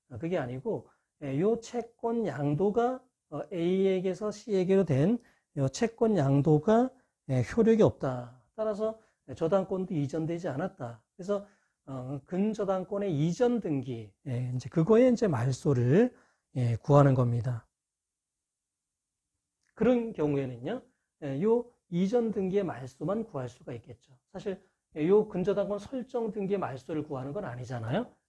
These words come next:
예, 그런 경우에는요, 예, 요 이전 등기의 말소를 구하는 게 소의 이익이 있다는 거예요. 예외적으로요. 그래서 어, 사십팔 페이지에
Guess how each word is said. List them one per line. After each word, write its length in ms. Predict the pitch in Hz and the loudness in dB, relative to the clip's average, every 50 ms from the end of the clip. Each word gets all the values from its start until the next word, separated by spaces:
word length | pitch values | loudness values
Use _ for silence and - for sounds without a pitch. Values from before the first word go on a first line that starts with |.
| _ 151 | _ -4
예, 300 | 127 120 117 117 117 - _ | -4 -2 -2 -4 -6 -8 _
그런 240 | - 185 214 214 202 | 2 4 4 4 4
경우에는요, 600 | - 156 135 127 120 120 117 113 107 131 196 240 - - _ _ _ _ _ _ - | 4 4 4 6 4 4 4 2 4 4 4 2 0 -4 _ _ _ _ _ _ -12
예, 200 | 131 123 123 127 | -12 -10 -8 -4
요 300 | 127 139 151 147 147 - _ _ _ _ | -4 -2 -2 -4 -6 -8 _ _ _ _
이전 340 | 156 147 139 156 151 143 139 | -6 -4 -2 0 0 0 2
등기의 420 | 131 139 127 127 113 120 131 165 | 2 2 2 2 2 2 4 4
말소를 400 | 190 160 127 - 110 - 139 139 | 4 4 4 2 0 0 -2 -2
구하는 360 | 131 - 139 123 123 120 127 135 | -2 -2 -4 -6 -4 -4 -4 -2
게 220 | 185 226 247 - _ _ _ _ | -2 -4 -4 -8 _ _ _ _
소의 500 | _ - - - 226 220 220 214 214 180 | _ -18 -6 -2 0 2 2 2 2 2
이익이 460 | 139 135 131 127 127 - 202 214 240 196 | 0 -2 -2 -4 -4 -4 -4 -4 0 0
있다는 420 | 170 170 - _ 208 185 156 135 | 0 0 2 _ 2 2 4 2
거예요. 260 | 120 127 127 123 143 165 | 4 2 2 2 4 8
예외적으로요. 680 | 147 156 156 147 131 139 127 110 123 120 120 117 117 - _ _ _ _ _ _ _ _ _ _ _ _ _ _ _ _ _ _ _ _ _ _ _ _ _ _ _ _ _ _ _ _ _ _ _ _ _ _ _ _ _ _ _ _ _ _ | 8 10 10 10 8 4 0 0 0 -2 -2 -4 -6 -8 _ _ _ _ _ _ _ _ _ _ _ _ _ _ _ _ _ _ _ _ _ _ _ _ _ _ _ _ _ _ _ _ _ _ _ _ _ _ _ _ _ _ _ _ _ _
그래서 320 | - 131 120 147 135 127 - - _ _ _ _ _ _ _ | -2 0 2 2 0 0 -2 -10 _ _ _ _ _ _ _
어, 200 | 139 127 123 123 | -8 -8 -6 -8
사십팔 600 | - - - 156 - - _ - 202 190 185 190 | -8 -6 -6 -6 -6 -8 _ -6 -4 -4 -4 -4
페이지에 680 | - 165 139 127 120 117 123 110 113 135 180 226 233 | -4 -2 -2 -2 -2 -2 -4 -4 0 0 0 0 -2